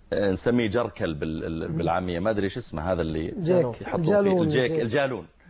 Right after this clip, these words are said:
Speaker 1: اللي ن-، يضعون فيه الماء، فإحنا معنا ماء ومعنا غاز.
Speaker 2: يا وجه الله.
Speaker 1: زين، غاز هذا الكيروسين عشان ال-، الماطور ال-، الكهرب الذي معانا.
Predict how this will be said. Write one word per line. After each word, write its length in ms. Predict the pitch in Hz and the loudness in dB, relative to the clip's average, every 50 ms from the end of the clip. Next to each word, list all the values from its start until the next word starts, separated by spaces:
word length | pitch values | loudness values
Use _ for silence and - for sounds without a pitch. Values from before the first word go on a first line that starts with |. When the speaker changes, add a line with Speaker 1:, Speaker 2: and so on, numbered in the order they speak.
| - - - - | -20 -10 -4 -2
Speaker 1:
اللي 140 | 110 120 127 | 0 2 2
ن-، 80 | 127 | 4
يضعون 500 | 120 87 120 120 117 110 104 107 131 123 | 4 4 4 4 4 4 2 0 0 -2
فيه 200 | - 120 107 101 | 0 0 0 0
الماء، 340 | 95 90 90 98 120 - 101 | 0 0 0 0 0 -2 -2
فإحنا 320 | - 123 120 - 131 120 | -2 -4 -2 -2 0 0
معنا 340 | 135 175 165 180 151 131 - | 0 0 0 2 2 2 2
ماء 400 | - 135 131 131 156 175 - - - - - - - - - - - - | 2 2 2 2 2 0 -2 -6 -12 -20 -20 -20 -20 -20 -20 -8 -2 0
ومعنا 540 | 117 139 - 139 165 156 160 175 185 185 - 135 - | 2 2 4 2 2 2 2 2 0 0 0 0 0
غاز. 420 | 170 165 - - - - - - - - - - | 2 2 0 0 -4 -6 -8 -8 -12 -16 -10 -4
Speaker 2:
يا 80 | 196 185 | 0 0
وجه 280 | 196 190 180 160 151 | 2 2 2 0 0
الله. 120 | 147 147 160 - - - | -2 -4 -6 -10 -10 -4
Speaker 1:
زين، 320 | 107 101 120 135 147 143 - - - 104 | 0 2 2 2 2 0 -4 -4 -2 0
غاز 300 | 131 156 170 151 120 120 | 2 2 2 2 0 0
هذا 380 | 127 131 131 113 113 107 101 - | 0 2 2 4 4 4 4 4
الكيروسين 640 | - 107 - - 139 131 131 120 - 156 165 165 156 | 0 -2 -2 0 2 2 2 2 2 2 2 2 4
عشان 400 | 117 120 - 151 135 131 131 120 | 2 2 2 2 2 4 4 2
ال-، 160 | 113 107 117 | 2 4 4
الماطور 560 | 113 113 117 117 123 123 123 - 151 135 123 | 4 4 4 2 2 2 2 2 2 2 2
ال-، 120 | 123 110 | 0 -2
الكهرب 440 | 120 113 - 170 165 139 120 98 90 | -2 -2 0 0 0 2 2 0 -2
الذي 240 | 95 104 107 107 110 | -2 -2 -2 0 0
معانا. 380 | 107 110 117 120 95 82 80 | 2 2 2 2 0 -2 -6